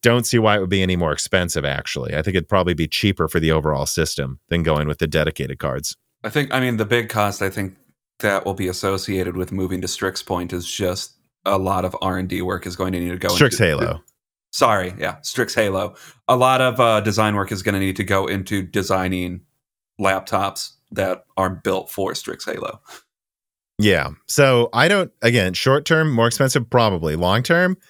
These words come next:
Speaker 1: I don't see the argument, but there's still always going to be times where getting a dedicated card in there makes sense for
Speaker 2: Mm-hmm.
Speaker 1: some combination of something.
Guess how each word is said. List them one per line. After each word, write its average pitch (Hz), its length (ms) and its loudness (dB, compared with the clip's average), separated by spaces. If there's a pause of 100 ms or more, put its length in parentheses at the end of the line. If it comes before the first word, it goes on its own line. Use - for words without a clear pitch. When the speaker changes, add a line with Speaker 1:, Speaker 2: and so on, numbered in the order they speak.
(420)
Speaker 1:
I 120 120 6
don't 190 160 0
see 175 180 2
the 135 120 4
argument, 107 420 2 (120)
but 143 260 6
there's 120 240 2
still 135 200 4
always 113 260 4
going 107 160 6
to 95 40 2
be 92 260 4 (300)
times 98 520 4
where 87 100 0
getting 95 460 4
a 82 100 4
dedicated 82 480 2
card 87 220 2
in 80 100 2
there 73 140 0
makes 73 200 -4
sense - 440 -6
for 80 240 2
Speaker 2:
Mm-hmm. 104 100 -2
Speaker 1:
some 90 320 2
combination 76 600 -2
of 67 120 -10
something. 69 420 -4